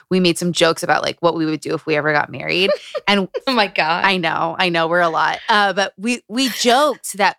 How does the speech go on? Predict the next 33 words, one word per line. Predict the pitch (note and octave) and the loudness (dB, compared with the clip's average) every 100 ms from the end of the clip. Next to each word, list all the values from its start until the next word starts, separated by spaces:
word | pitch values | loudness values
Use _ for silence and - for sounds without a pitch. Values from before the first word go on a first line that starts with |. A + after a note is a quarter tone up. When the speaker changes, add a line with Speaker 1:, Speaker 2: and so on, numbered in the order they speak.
| - | -6
Speaker 1:
if | G#3 G#3 | -6 -6
we | F#3+ | -2
ever | G3 A3+ | 0 2
got | A3+ F3+ | 0 0
married, | F#3+ B3 A3 | -4 -2 -4
we | G#3+ | -6
would | F3 F#3 E3 | -6 -8 -8
get | - F#3+ | -6 -4
married | F3+ F#3+ F3+ | -4 -4 -4
in | D#3+ | -6
giant | D3+ E3+ G3 G3+ G3+ - | -6 0 2 2 -2 -2
gold | F#3+ F#3 D#3+ | 0 2 0
headdresses. | D3+ - G3+ F3+ - - - - - - - - - - - | -4 -2 0 -2 -8 -10 -12 -10 -10 -12 -20 -18 -16 -12 -2
And | G#3+ G3+ - | 0 0 -4
Speaker 2:
<laughs> | - - | -6 -2
Speaker 1:
to | D4+ | 2
the | D4+ | 2
point | D4+ - C#4 C4+ | 0 0 0 0
that | G#3+ G#3 | -4 -2
the | |
first | G3+ - G#3+ A#3 F3+ | -4 0 0 0 -6
gift | F#3+ G3+ G#3 | -2 0 0
I | F3+ | -2
ever | - F#3 F#3 | 0 0 -2
gave | E3+ F3 F3+ | -2 -4 0
Yasser | F3 D#3 E3 D#3+ | 0 -2 -4 -4
was | E3+ D#3+ | -4 -4
this, | E3 | -2
like, | E3+ E3 _ _ _ _ _ _ _ | 0 0 _ _ _ _ _ _ _
cartoony | - - G#3+ G#3+ - B3+ A#3+ A#3+ | -16 -2 0 0 -2 0 0 0
Halloween, | A3 A3+ A3 G#3 G#3+ G#3 G3+ | 2 2 2 -2 -2 -2 0
like, | G3 F#3 | 0 -2
gold | - G3 G3 F3 | 2 2 2 0